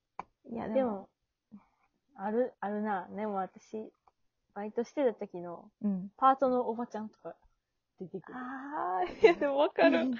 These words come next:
Speaker 2: うん。
Speaker 1: なんかマジでどうでもいい人な。
Speaker 2: <laughs> そうそう。いや、お前か、みたいな。
Speaker 1: そうそう。なんか申し訳なくなる。なんかほんまにクラスで喋ったことない、
Speaker 2: うんうん。
Speaker 1: あえてその人かみたいな人出てきて、
Speaker 2: うんうん。
Speaker 1: で、夢の中ではちゃめちゃしてるっていう。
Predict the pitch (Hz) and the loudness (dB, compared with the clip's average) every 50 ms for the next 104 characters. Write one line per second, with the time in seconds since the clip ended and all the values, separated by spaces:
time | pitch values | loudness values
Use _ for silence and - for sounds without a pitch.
0 | - - - - - - 277 302 330 381 302 330 262 247 285 339 381 427 403 247 | -8 -12 -14 -4 2 4 6 8 8 8 8 8 8 8 8 8 8 8 6 6
1 | 233 202 226 240 247 247 240 220 208 208 202 208 214 - - 220 180 185 185 185 | 8 10 10 10 10 8 6 6 4 2 0 0 -2 -2 -4 -4 -2 -2 -4 -4
2 | 226 220 - 269 277 226 - _ _ _ - - - 247 - - 269 - _ - | -6 -4 -2 -2 -2 -2 -4 _ _ _ -10 -6 -6 -6 -6 -6 -12 -20 _ -20
3 | - - - - - _ _ _ 233 226 214 208 208 202 208 214 226 247 269 302 | -20 -20 -20 -20 -20 _ _ _ -6 -4 -4 -4 -4 -4 -4 -4 -4 -2 -4 -4
4 | - - 196 175 170 170 175 180 - - - - - - 269 254 226 - 254 226 | -6 -8 -10 -10 -10 -10 -12 -14 -16 -18 -20 -14 -4 -2 0 0 0 0 -2 0
5 | 220 262 302 320 - 226 226 254 311 339 339 381 359 349 349 339 330 302 - 202 | 0 0 -2 0 0 0 0 0 0 -2 -2 -2 -2 0 0 0 -2 -2 -2 -4
6 | 190 190 - - 214 214 - - 196 - - 302 320 320 294 269 285 359 339 294 | -4 -4 -4 -4 -6 -6 -6 -8 -12 -12 -10 -8 -6 -2 2 4 6 8 8 8
7 | 277 269 240 190 196 208 - 240 202 196 190 - - 180 180 - 185 175 170 175 | 6 4 2 2 2 4 4 2 2 2 0 -2 -4 -8 -6 -6 -6 -6 -4 -2
8 | 185 180 180 190 202 - _ _ _ _ _ _ _ _ - 214 208 202 277 285 | -2 -2 -2 -4 -4 -6 _ _ _ _ _ _ _ _ -8 -6 -2 0 2 4
9 | 320 370 190 185 240 - - 240 240 233 240 233 - - _ _ _ - - - | 2 4 4 2 2 2 2 0 0 0 0 -2 -4 -10 _ _ _ -20 -18 -4
10 | - 220 196 - - 165 175 180 175 - 180 185 180 - 180 - - - 185 180 | 0 0 0 0 0 -2 -4 -4 -4 -6 -6 -6 -6 -8 -10 -12 -10 -8 -6 -4
11 | 170 175 175 196 190 185 185 196 196 - - - 202 214 220 220 214 240 240 254 | -2 -2 -2 -2 -4 -6 -8 -8 -6 -6 -6 -6 -4 -4 -2 0 0 2 2 2
12 | 240 214 202 185 - 170 180 214 - - 214 208 202 196 - - 196 - - - | 2 2 2 0 -2 -2 -2 -2 0 2 2 2 2 0 0 -4 -6 -4 -2 -2
13 | 202 208 - 220 - - 320 - - 262 - | -2 -2 -4 4 6 6 6 6 4 -6 -10